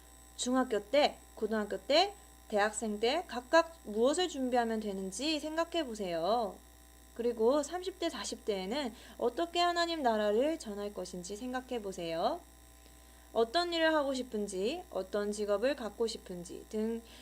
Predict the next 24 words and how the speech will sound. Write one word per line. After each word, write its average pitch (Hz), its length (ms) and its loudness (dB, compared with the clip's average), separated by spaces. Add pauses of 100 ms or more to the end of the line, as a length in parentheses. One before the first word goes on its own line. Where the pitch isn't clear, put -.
(100)
여러 190 400 6
가지 269 200 -2
상황들을 262 960 -2
기록해서, 214 720 0 (840)
아, - 160 -8
생각해서 294 640 0
기록해 202 380 -2
보세요. 180 240 -12 (1900)
자, 208 120 -2
선교는 302 840 0 (1120)
나중에 330 580 -2
나이 220 320 0
들어서 302 320 2
할 302 120 4
수 285 120 -6
있는 254 260 -4
것이 208 240 -2
아니에요. 180 500 -6 (800)
지금 247 540 2
선교사님들을 370 840 0
위해서 208 400 -2
기도할 202 400 -2
수 - 140 -12
있고 214 480 -4